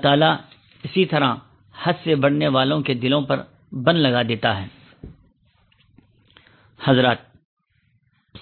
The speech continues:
حضرت نوح علیہ الصلوۃ والسلام کی زندگی کے مختصر حالات اور آپ کا تعارف و خصوصیات سورہ انعام آیت نمبر چوراسی کے ضمن میں پیش کیا گیا ہے۔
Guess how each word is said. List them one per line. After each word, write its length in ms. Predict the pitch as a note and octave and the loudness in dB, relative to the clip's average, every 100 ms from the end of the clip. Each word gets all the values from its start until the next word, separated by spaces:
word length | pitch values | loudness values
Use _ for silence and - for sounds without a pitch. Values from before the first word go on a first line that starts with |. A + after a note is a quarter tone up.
| - _ _ _ _ - - - - | -20 _ _ _ _ -20 -20 -20 -2
حضرت 300 | E3+ F3+ F#3+ | 2 4 6
نوح 260 | A3+ G3 G3+ | 6 6 6
علیہ 160 | E3+ F3 | 4 2
الصلوۃ 320 | - D#3 E3 | 2 0 2
والسلام 680 | D#3+ D3 - C#3 D3 D#3+ D3+ | 0 -2 2 2 4 2 0
کی 400 | D#3+ D#3+ D#3+ - | 0 0 0 -4
زندگی 540 | - A#2+ C#3 C3 B2+ D3+ | -4 2 4 4 2 0
کے 140 | C#3+ | 0
مختصر 480 | B2+ A2+ - A#2 C3+ | 0 -2 -6 -4 -2
حالات 420 | - A#2+ A2+ A#2+ - - - _ - - - _ _ _ - | 0 0 2 0 -2 -16 -20 _ -20 -20 -20 _ _ _ 0
اور 320 | C3+ D3 C3+ - _ - - | 4 4 2 -4 _ -14 -2
آپ 240 | D3 D3 | 0 0
کا 100 | C#3+ | -2
تعارف 480 | B2+ B2+ A#2 A#2+ C3+ - _ | 0 2 2 0 -2 -10 _
و 80 | C3+ | -10
خصوصیات 680 | - B2 C3 - A#2+ A#2 B2+ - - _ _ _ _ _ _ - - | -10 -8 -8 -6 -2 0 0 -2 -16 _ _ _ _ _ _ -10 -2
سورہ 160 | E3 | 2
انعام 600 | E3+ D#3+ C#3 C3+ D3+ E3 - _ _ _ _ | 4 4 2 4 2 0 -6 _ _ _ _
آیت 300 | C3 C#3+ E3 | 0 0 0
نمبر 400 | D3 D3 C#3+ D3+ - - | -2 0 2 0 -2 -6
چوراسی 500 | C3 B2+ B2+ - D3+ | -2 -2 -4 -8 -4
کے 160 | C#3+ A#2+ | -4 -2
ضمن 260 | D#3+ C#3 A#2+ | -2 0 0
میں 100 | C3+ - | -2 -2
پیش 220 | D#3+ - | -2 0
کیا 200 | C3+ A#2+ | 0 0
گیا 300 | A2+ A2+ | 0 -2
ہے۔ 60 | F#2 | -4